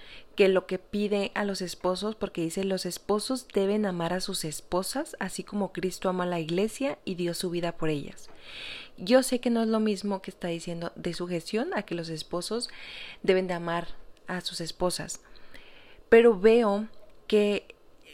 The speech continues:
la esposa puede estar confiada de, de estar en esta sujeción hacia su esposo, porque su esposo no la va a tratar como trapeador, ¿sabes? Cristo ya le dijo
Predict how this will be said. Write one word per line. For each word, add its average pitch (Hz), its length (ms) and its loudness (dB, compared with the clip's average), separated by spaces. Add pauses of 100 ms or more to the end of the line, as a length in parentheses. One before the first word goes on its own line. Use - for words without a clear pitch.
(1300)
la 233 220 4
esposa 233 680 0
puede 220 200 0
estar 220 420 -4
confiada 214 880 0
de, 190 300 -4 (120)
de 196 140 -6
estar 202 260 -4
en 226 100 -2
esta 226 240 -6
sujeción 202 680 -4
hacia 214 260 -4
su 180 140 -8
esposo, 214 680 -4 (460)
porque 220 320 2
su 202 140 -2
esposo 285 420 -2
no 247 140 0
la 214 120 0
va 196 100 2
a 185 40 -4
tratar 180 340 -6
como 170 240 -6
trapeador, 156 520 -2 (340)
¿sabes? 208 380 -2 (880)
Cristo 247 420 0
ya 208 360 2
le 254 200 2
dijo 190 640 -2